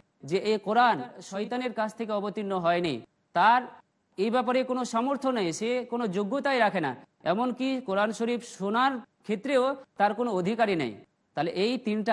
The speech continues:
আয়াতের মাধ্যমে আমরা বুঝতে পারছি যে আল্লাহ সুবহানাহু ওয়া তাআলা বলছেন যে শয়তান কোরআন শরীফ অবতীর্ণ করতে পারে না, তার কোনো যোগ্যতাই নেই, সে এই ব্যাপারে অসমর্থ এবং তাকে শোনারও অধিকার দেওয়া হয়নি এই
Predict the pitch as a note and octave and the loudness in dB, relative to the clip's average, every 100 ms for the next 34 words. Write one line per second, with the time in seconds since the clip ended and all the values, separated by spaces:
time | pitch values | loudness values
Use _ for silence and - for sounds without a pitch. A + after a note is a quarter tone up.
0 | E3+ F3 G#3 G3 G3 G3+ G#3 F#3+ F3 D#3+ | 4 4 2 -2 -2 -2 -2 -2 -2 -2
1 | D#3+ E3 C#3 C3 G#3 C4 _ - C#3+ F3+ | -4 -4 -4 -2 -4 -4 _ -12 -4 0
2 | F3+ A#3 A#3 A#3 A#3 A3 G#3 G3 F3+ D#3 | 4 2 2 -2 -2 -2 -2 0 0 -2
3 | D3+ A#3 C4 - _ C3+ F#3+ F#3+ F#3 G3+ | -2 -4 -4 -8 _ -4 -4 -2 -2 -2
4 | G3 A#3+ C4 C4+ - G#3+ A3 A3 A#3 A#3+ | 0 2 2 0 -4 -2 0 -2 -4 -6
5 | - F#3+ G#3 A3+ A3+ G3+ G#3+ G#3+ G#3+ B3+ | -6 -6 -4 -4 -4 -4 -6 -4 -2 0
6 | A#3+ F#3 F#3+ F#3+ A3+ A3 E3+ F#3+ G#3+ C4+ | 0 0 0 0 -2 -6 -4 -4 -2 0
7 | C#4+ A#3+ D3+ - _ - - A#3 G#3 A#3 | 0 0 0 -4 _ -12 -6 -4 -2 -2
8 | A3+ A3+ B3 B3+ - F#3+ A#3+ C4 B3+ A#3 | -2 -2 -4 -4 -6 -6 -2 0 0 0
9 | C#3 - _ _ _ - D#3+ G#3 A#3+ A#3 | -2 -6 _ _ _ -8 -4 -2 0 0
10 | A#3 C4 - A3+ C#4 C#4+ B3+ A3+ G#3+ G#3 | 0 -2 -2 0 2 2 2 2 2 2
11 | F#3 F3 E3+ E3 D#3+ | 4 4 4 0 -2